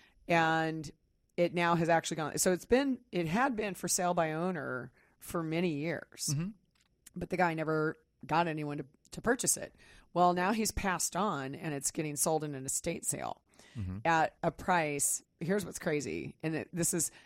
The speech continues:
Speaker 1: you're gonna laugh at me at some point when I s-, I start getting to some of the other stuff we're gonna talk about today. But so the guy was trying to sell it for sale by owner. So it was on Zillow for a really long time.
Speaker 2: Mm-hmm. Yeah.
Speaker 1: Never got it sold.
Speaker 2: Mm-hmm.
Speaker 1: Right.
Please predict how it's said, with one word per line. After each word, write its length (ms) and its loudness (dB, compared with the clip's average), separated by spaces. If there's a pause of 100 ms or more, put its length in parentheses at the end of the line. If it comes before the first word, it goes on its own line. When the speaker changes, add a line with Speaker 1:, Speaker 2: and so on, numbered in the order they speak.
(120)
Speaker 1:
you're 120 4
gonna 140 4
laugh 260 2
at 80 -4
me 120 -2
at 80 -4
some 160 -2
point 240 -2
when 180 -2
I 60 0
s-, 200 -6
I 100 -2
start 260 -4
getting 160 -4
to 80 -4
some 200 2
of 60 -2
the 60 -4
other 140 -4
stuff 260 -4
we're 80 -6
gonna 80 -8
talk 240 -2
about 160 -2
today. 260 -4 (380)
But 320 4
so 100 2
the 80 4
guy 200 6
was 100 2
trying 160 0
to 60 0
sell 200 2
it 80 -4
for 80 -10
sale 200 0
by 180 2
owner. 200 0
So 120 -4
it 40 -8
was 120 0
on 100 -2
Zillow 380 -2
for 140 -8
a 40 -4
really 280 -4
long 180 -6
time. 380 0 (160)
Speaker 2:
Mm-hmm. 80 -8
Yeah. 80 -2
Speaker 1:
Never 200 6
got 200 4
it 80 -4
sold. 360 -4 (100)
Speaker 2:
Mm-hmm. 240 -6
Speaker 1:
Right. 280 0